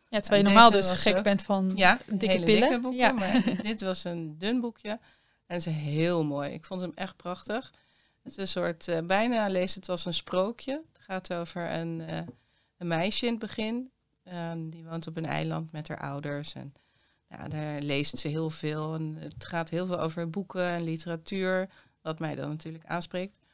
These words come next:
Speaker 2: En vervolgens, eh, gaat ze weg van het eiland en dan verhuist ze tijdelijk naar Duitsland, naar Berlijn. Ehm,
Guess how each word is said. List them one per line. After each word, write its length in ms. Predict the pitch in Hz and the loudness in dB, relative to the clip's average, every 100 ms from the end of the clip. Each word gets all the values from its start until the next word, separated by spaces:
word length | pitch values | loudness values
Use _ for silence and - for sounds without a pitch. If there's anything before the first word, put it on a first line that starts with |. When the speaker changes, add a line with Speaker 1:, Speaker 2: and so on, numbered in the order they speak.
| _ _ _ _ _ - | _ _ _ _ _ -12
Speaker 2:
En 280 | 185 180 180 | -6 -4 -4
vervolgens, 720 | 160 190 190 - 185 175 - | -6 -2 -2 -2 -4 -2 -2
eh, 220 | 170 160 156 | -2 -2 -2
gaat 260 | 156 151 151 | -4 -6 -4
ze 80 | 156 | -2
weg 220 | 190 202 | -2 -2
van 140 | 208 | -4
het 120 | 202 196 | -4 -4
eiland 680 | 185 185 180 180 180 180 | -4 -4 -2 -4 -4 -8
en 180 | - 147 | -14 -18
dan 140 | 151 | -20
verhuist 400 | 160 147 160 165 | -18 -8 -4 -4
ze 200 | - 160 | -4 -6
tijdelijk 480 | 156 151 156 156 156 | -6 -4 -2 -4 -8
naar 300 | 165 147 143 - _ _ _ _ _ _ | -14 -14 -14 -16 _ _ _ _ _ _
Duitsland, 680 | 156 147 - 180 214 269 - | -8 -6 -6 -4 -4 -6 -10
naar 300 | 165 160 160 160 | -8 -6 -6 -8
Berlijn. 520 | - 147 151 185 240 254 _ _ _ _ _ _ - | -8 -6 -4 -4 -6 -10 _ _ _ _ _ _ -12
Ehm, 380 | 185 185 180 | -6 -4 -6